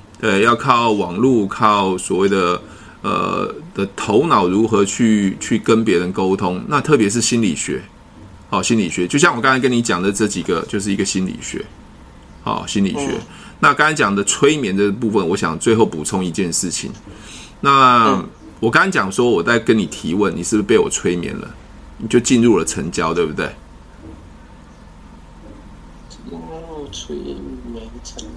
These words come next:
Speaker 2: 交。
Speaker 1: 我刚刚不是先问
Speaker 2: 进入催眠成-，呃，
Speaker 1: 嗯。
Speaker 2: 对，进入催眠先。
Speaker 1: 对，进入催眠先，
Speaker 2: 对。
Speaker 1: 哈。那你有没有看过外面那个有人表演，在 video 表演说如何催眠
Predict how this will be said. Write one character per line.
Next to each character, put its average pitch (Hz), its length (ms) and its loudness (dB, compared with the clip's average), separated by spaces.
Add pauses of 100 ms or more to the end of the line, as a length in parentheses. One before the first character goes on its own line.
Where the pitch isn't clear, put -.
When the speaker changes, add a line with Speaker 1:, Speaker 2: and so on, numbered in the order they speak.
Speaker 2:
交。 - 320 -14
Speaker 1:
我 107 80 2
刚 139 180 4
刚 156 100 0
不 139 60 -4
是 123 200 -2
先 - 160 2
问 214 80 4
Speaker 2:
进 - 40 6
入 - 60 4
催 160 200 -2
眠 135 260 0
成-， 135 240 -2 (560)
呃， 117 120 2
Speaker 1:
嗯。 98 100 0
Speaker 2:
对， 151 140 -4
进 180 160 2
入 175 120 6
催 139 160 2
眠 123 180 2
先。 120 180 2 (280)
Speaker 1:
对， 101 200 2
进 117 140 2
入 110 80 2
催 110 140 2
眠 85 200 -2
先， 127 120 2
Speaker 2:
对。 104 60 0
Speaker 1:
哈。 90 220 -4 (240)
那 208 100 6
你 180 100 2
有 175 80 0
没 135 80 -2
有 117 60 0
看 127 280 0
过 110 460 2 (120)
外 123 180 4
面 110 300 0
那 107 100 0
个 85 580 -4
有 90 180 2
人 95 200 2
表 101 260 2
演， 80 180 0
在 98 180 0
video 98 360 2
表 90 200 0
演 80 200 -2
说 92 220 -2
如 95 200 0
何 85 180 0
催 95 300 0
眠 73 220 -4